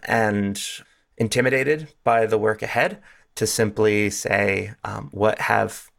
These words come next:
these voices of people of color been telling us all along?" And how can we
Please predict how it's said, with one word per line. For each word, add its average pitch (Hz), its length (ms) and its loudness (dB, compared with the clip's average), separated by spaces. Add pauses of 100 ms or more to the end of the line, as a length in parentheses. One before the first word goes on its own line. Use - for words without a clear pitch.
(180)
these 107 340 -2
voices - 840 -2
of 107 240 -2
people 104 260 2
of 98 100 0
color 101 240 2
been 101 160 0
telling 95 300 0
us 101 140 -2
all 98 240 2
along?" 104 360 0 (500)
And 98 480 0 (120)
how 107 240 0
can 104 300 0
we 98 520 0